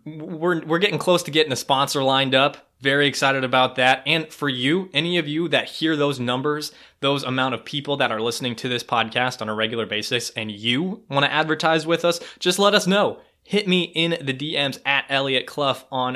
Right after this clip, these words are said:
Twitter, or you can shoot an email to us. It's at Elliot Clough at gmail dot com. And the same goes for anybody who has any Pelicans questions. Hit us up there, and we will talk about it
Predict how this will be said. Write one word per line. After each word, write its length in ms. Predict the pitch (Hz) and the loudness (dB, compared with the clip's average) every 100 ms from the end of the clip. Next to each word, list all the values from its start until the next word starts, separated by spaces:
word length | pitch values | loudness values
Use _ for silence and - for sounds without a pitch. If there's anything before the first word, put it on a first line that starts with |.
| 127 | -8
Twitter, 280 | - 131 127 | -6 -2 -2
or 240 | 127 127 | -4 -6
you 120 | 113 | -6
can 100 | 113 | -8
shoot 260 | 107 - 113 | -8 -8 -10
an 60 | 110 | -10
email 320 | 117 113 107 | -6 -6 -6
to 180 | 120 107 | -6 -6
us. 160 | 104 | -6
It's 120 | 110 - | -14 -10
at 300 | 110 104 - - - - - 120 | -4 -4 -4 -16 -20 -20 -8 -4
Elliot 300 | 113 110 - | -4 -4 -6
Clough 480 | 120 107 95 - _ _ - | -4 -4 -4 -14 _ _ -6
at 320 | 110 107 - 110 | -4 -4 -6 -14
gmail 680 | 113 113 107 107 104 107 107 | -10 -8 -6 -6 -8 -10 -4
dot 280 | 113 104 - | -2 -2 -2
com. 240 | 127 127 | -2 -2
And 60 | 131 | -2
the 60 | |
same 280 | - 175 185 | 0 0 2
goes 300 | 147 165 151 | 2 2 0
for 100 | 147 | -2
anybody 380 | 135 143 143 139 | -4 -2 0 0
who 140 | 131 | -2
has 200 | 127 131 | 2 2
any 140 | 123 113 | 0 -4
Pelicans 500 | - 123 123 117 104 | -2 0 0 -4 -8
questions. 600 | - 123 110 117 101 - - - | -2 -2 -2 -10 -12 -16 -20 -20
Hit 180 | - 156 | -2 2
us 160 | 147 - | 2 2
up 260 | 135 131 120 | -2 -2 0
there, 380 | 123 123 123 - - _ | 2 2 0 -6 -20 _
and 180 | 117 107 | -8 -6
we 380 | 120 123 139 - _ _ _ _ 110 | -4 -6 -6 -16 _ _ _ _ -16
will 80 | |
talk 240 | - - - | -10 -12 -10
about 240 | 95 87 | -10 -12
it 160 | 87 | -14